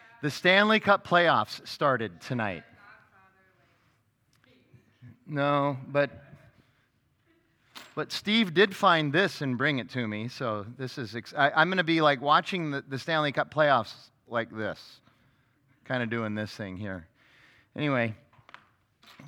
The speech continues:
uh, yeah, so the Stanley Cup playoffs the next eight to ten weeks. Very distracted. I don't know if I'll even be able to preach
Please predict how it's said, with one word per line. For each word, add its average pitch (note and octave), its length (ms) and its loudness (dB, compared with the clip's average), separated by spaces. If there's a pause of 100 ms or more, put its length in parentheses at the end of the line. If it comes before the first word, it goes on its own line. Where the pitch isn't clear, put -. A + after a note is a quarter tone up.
(120)
uh, B2 240 2
yeah, D3+ 200 6
so D3+ 300 0
the C#3+ 80 -6
Stanley F3 300 2
Cup D#3+ 200 0
playoffs C#3+ 320 2
the C#3+ 80 -8
next C3+ 300 -6
eight C3 180 -6
to B2 60 -14
ten B2 300 -6
weeks. A#2 340 -8 (160)
Very C#3+ 240 0
distracted. B2 720 -4
I A#2 100 -2
don't A#2 160 -2
know A#2 120 -4
if G#2+ 120 -10
I'll A2 160 -4
even G#2 220 -8
be G#2 60 -8
able F#2+ 140 -4
to F#2 60 -12
preach F#2+ 320 -14